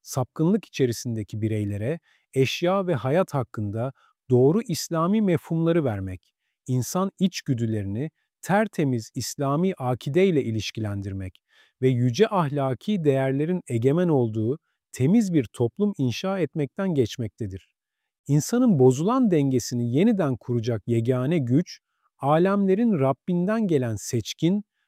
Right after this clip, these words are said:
ve tertemiz olan İslam düşüncesi ve bu düşünce üzerinde yükselen İslam nizamıdır. İslam nizamının gölgesinde içgüdüler fıtrata uygun ve temiz bir şekilde tatmin edilir, insan onuru,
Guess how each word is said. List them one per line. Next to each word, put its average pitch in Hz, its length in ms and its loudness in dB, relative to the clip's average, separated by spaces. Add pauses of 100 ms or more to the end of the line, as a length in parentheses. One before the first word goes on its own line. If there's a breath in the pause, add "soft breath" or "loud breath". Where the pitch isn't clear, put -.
(140)
ve 151 80 0
tertemiz 180 760 -2
olan 165 380 0
İslam 180 440 -2
düşüncesi 156 720 -2 (400)
ve 123 200 2
bu 240 160 4
düşünce 190 460 2
üzerinde 160 500 2
yükselen 156 560 0 (320)
İslam 160 420 0
nizamıdır. 107 680 -4 (560)
İslam 233 420 -2
nizamının 143 600 2
gölgesinde 123 840 2 (320)
içgüdüler 131 760 -2 (280)
fıtrata 151 540 -2 (100)
uygun 151 480 2
ve 139 80 2
temiz 214 460 0
bir 175 120 0
şekilde 120 440 -4
tatmin 110 460 -6
edilir, 101 440 -6 (360)
insan 139 560 -2
onuru, 127 480 -2